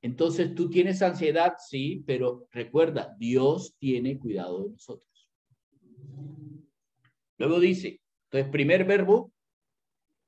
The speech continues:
que él tiene en este, en este capítulo, es, en esta parte del, del pasaje es, humillémonos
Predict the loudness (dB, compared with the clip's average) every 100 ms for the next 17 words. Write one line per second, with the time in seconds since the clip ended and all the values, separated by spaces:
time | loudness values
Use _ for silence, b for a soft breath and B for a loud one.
0 | _ -4 2 4 4 2 -2 0 -4 -2
1 | -2 0 -2 -4 -4 -2 -2 -2 -6 -6
2 | -6 -6 -2 4 4 4 -4 -4 0 0
3 | 0 0 0 -2 -2 -4 0 0 0 -4
4 | -8 -6 -6 -6 -10 -12 -12 -12 -8 -4
5 | 2 4 4 0 -14 _ _ _ _ _
6 | -6 -2 0 2 2 0 -6 -10 -20 -20